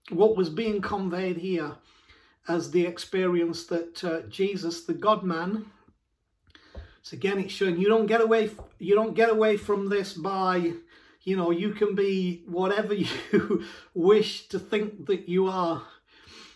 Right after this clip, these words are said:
Uh, I actually think all of us are God men in that respect. So therefore,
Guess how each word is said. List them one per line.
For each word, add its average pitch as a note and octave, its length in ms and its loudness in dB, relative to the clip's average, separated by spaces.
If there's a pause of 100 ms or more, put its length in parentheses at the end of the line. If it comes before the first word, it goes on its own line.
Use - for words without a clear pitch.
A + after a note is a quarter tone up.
(160)
Uh, E3 260 -6
I F#3 100 -2
actually G3 400 0
think E3+ 160 -2
all F3+ 200 2
of D#3+ 100 2
us D#3+ 140 0
are D#3+ 60 0
God E3+ 240 -2
men E3+ 220 -2
in E3 120 0
that F3+ 200 -2
respect. F#3 420 -2
So F3 140 -4
therefore, F3+ 560 -2